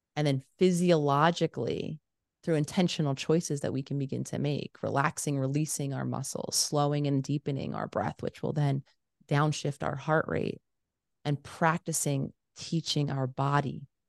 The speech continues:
how to develop what this is called as stress or emotional resilience, so that you will begin to see over time your body's ability to really simply go from stressed out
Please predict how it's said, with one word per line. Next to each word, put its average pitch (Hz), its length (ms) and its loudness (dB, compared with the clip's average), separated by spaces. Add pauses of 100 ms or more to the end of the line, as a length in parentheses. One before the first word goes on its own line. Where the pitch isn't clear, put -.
(180)
how 156 160 2
to 147 100 4
develop 139 480 2
what 147 120 -6
this 147 220 -2
is 143 100 -4
called 151 320 2
as 135 100 0
stress - 680 2
or 139 180 0
emotional 135 540 4
resilience, 131 960 2 (600)
so 165 220 4
that 160 220 4
you 165 120 2
will 160 320 6
begin 151 380 0
to 139 160 -4
see 160 560 0
over 131 300 2
time 135 720 0
your 139 160 0
body's 139 420 0
ability 147 720 2 (480)
to 151 100 0
really 160 220 6
simply 165 380 4
go 143 160 6
from 127 320 -4 (100)
stressed - 600 2
out 180 360 4